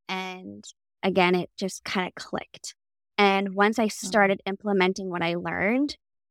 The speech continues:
Speaker 1: I cannot even tell you the shift and the transition I had in all aspects.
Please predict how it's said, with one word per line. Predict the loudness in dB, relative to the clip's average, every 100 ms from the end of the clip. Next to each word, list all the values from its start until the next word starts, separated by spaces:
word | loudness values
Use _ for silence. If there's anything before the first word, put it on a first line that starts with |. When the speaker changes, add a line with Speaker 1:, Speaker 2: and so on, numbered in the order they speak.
| _ _ _ _ _ _ _ _
Speaker 1:
I | 0 2
cannot | 0 0 0
even | -2 -4
tell | -6 -4
you | -4
the | -6
shift | -6 -4 -6 -6
and | -6
the | -6
transition | -4 -4 -2 -4 -6 -6
I |
had | -6 -6 -4 -4 -6 _ _
in | 4 4 4
all | 2 4 2
aspects. | -2 -4 -8 -12 -12 -12 -20 -20